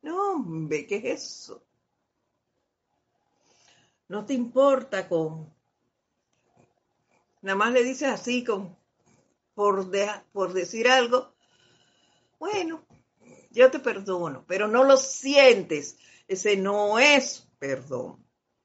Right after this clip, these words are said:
El perdón es un sentimiento que sale de dentro cuando tú realmente perdonas.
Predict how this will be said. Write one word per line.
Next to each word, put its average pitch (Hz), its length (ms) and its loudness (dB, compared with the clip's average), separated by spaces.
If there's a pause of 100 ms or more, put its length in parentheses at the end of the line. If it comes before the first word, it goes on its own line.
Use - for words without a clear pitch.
(880)
El 185 160 -10
perdón 185 420 0
es 240 100 -2
un 233 180 -2
sentimiento 175 1200 -6
que 156 120 -8
sale 151 380 -4
de 147 200 -6
dentro 165 960 2
cuando 139 360 -8
tú 185 140 -6
realmente 214 1000 2
perdonas. 180 800 2